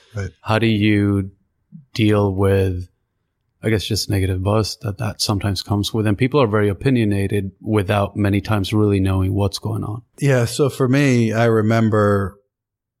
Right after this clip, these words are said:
Speaker 1: the twenty-five people in the supporter section at the Red Bull game.
Speaker 2: Yeah.
Speaker 1: Um, so that always pop-,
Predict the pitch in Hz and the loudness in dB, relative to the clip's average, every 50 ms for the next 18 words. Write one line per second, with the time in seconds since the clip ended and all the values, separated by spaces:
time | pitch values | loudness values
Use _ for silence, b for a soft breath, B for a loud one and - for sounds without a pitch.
0 | _ _ _ 104 98 - - 113 104 101 101 - - 104 101 98 92 - - - | _ _ _ -6 -6 -4 -2 -2 0 0 -2 -2 -2 -2 -2 -2 -4 -4 -4 -4
1 | 107 104 - - 98 98 95 92 92 92 95 95 90 - 101 92 - - 101 98 | -4 -2 -2 -2 -2 -2 0 -2 -2 -2 -2 -4 -6 -8 -10 -10 -6 -6 -4 -4
2 | 95 - - - 98 95 - - - 101 95 95 95 92 87 - - 110 95 95 | -4 -4 -4 -4 -4 -4 -4 -6 -6 -4 -4 -2 -4 -4 -6 -6 -6 -6 -4 -4
3 | 92 95 - 101 101 101 98 95 101 98 95 90 95 92 90 90 87 82 - _ | -6 -10 -12 -8 -6 -4 -4 -4 -4 -6 -6 -4 -4 -4 -4 -6 -6 -8 -8 _
4 | 107 101 92 - - 98 101 98 92 90 90 90 90 95 90 - - - 117 98 | -4 -4 -4 -6 -6 -6 -4 -2 -2 -2 -2 -4 -4 -6 -8 -10 -8 -4 -2 -2
5 | 98 95 95 - 107 107 107 104 104 104 101 101 92 - - - 95 95 95 - | -2 -2 -2 0 0 2 2 2 2 2 0 0 -2 -4 -4 -4 -4 -4 -4 -6